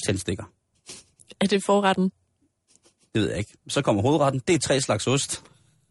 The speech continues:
Speaker 1: Desserten, det er en slags pølse, en slags pålæg, grønt, smør, skråstreg brød. Parentes i køleskabet ved ankomst. Men så går det så galt, fordi nu, nu,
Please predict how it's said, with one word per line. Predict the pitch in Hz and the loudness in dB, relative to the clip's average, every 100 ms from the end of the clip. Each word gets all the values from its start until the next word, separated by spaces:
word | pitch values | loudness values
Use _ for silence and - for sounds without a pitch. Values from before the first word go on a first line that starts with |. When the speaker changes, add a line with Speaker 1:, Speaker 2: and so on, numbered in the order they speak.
| _ _ _ _ _ _ - | _ _ _ _ _ _ -2
Speaker 1:
Desserten, | 135 170 160 165 139 - 123 - | 0 4 2 2 -4 -10 -14 -2
det | 156 160 | 0 2
er | |
en | 185 | 0
slags | - 127 117 | 2 0 0
pølse, | - 143 156 165 156 _ - | 0 0 0 -4 -8 _ -2
en | 196 | -2
slags | - 117 - | 0 -2 0
pålæg, | - 147 160 147 - _ _ - | 2 2 2 -2 -8 _ _ 0
grønt, | 175 180 - - _ _ _ - | 2 2 -4 -20 _ _ _ -8
smør, | - 120 127 143 | 0 2 2 0
skråstreg | - - 135 - 117 | -6 -2 -2 0 -4
brød. | 101 98 - _ _ _ _ - - _ _ - | -4 -8 -10 _ _ _ _ -20 -20 _ _ -2
Parentes | 131 113 131 120 | 0 2 0 -2
i | 143 | -2
køleskabet | - 117 113 120 90 101 | 0 2 2 0 0 -2
ved | |
ankomst. | 107 104 - - - - _ _ _ _ - - - _ _ _ - - _ _ - | -2 -2 -4 -4 -12 -14 _ _ _ _ -20 -20 -20 _ _ _ -20 -20 _ _ -2
Men | 127 139 | 0 2
så | 202 | 4
går | 226 | 4
det | 180 | 4
så | 196 | 4
galt, | 175 143 156 - - | 4 2 0 -10 -8
fordi | - 135 131 | 0 4 4
nu, | 165 180 - - _ _ _ | 4 2 -4 -20 _ _ _
nu, | 143 165 | 0 0